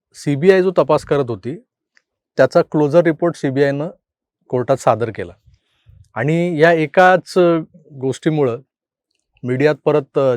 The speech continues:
चर्चांना पेव फुटलं की दिशा सालियनच्या वडिलांनी नुकतीच, म्हणजे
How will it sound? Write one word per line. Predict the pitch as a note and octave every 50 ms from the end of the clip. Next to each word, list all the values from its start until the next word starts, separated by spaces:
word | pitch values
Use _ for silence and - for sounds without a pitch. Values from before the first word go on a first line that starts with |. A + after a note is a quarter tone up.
| A2 -
चर्चांना | C3 A#2 G#2+ - C#3+ C3 C3+ C3+ C3+
पेव | B2+ - - C#3 C3+ C3 A2+ -
फुटलं | A#2+ G#2 A2 A2 A2+ - E2+ D#2+ _ _ _ _ _ _ _ _ _ _ _ _ _ _
की | - E3 F#3 G3 F3+ D#3+ - _ _ _ _ _ _ _ _ - - - -
दिशा | D3 C3+ - G3 F#3
सालियनच्या | - F#3 F3+ F#3 F#3 F#3 E3+ F#3+ F3+
वडिलांनी | E3+ D#3+ D#3 D#3 E3 E3+ E3+ E3+ E3+ F3 F3
नुकतीच, | E3+ D#3 C3+ - - F#3 E3 C3+ -
म्हणजे | C3+ C3 C3 C3 C3 B2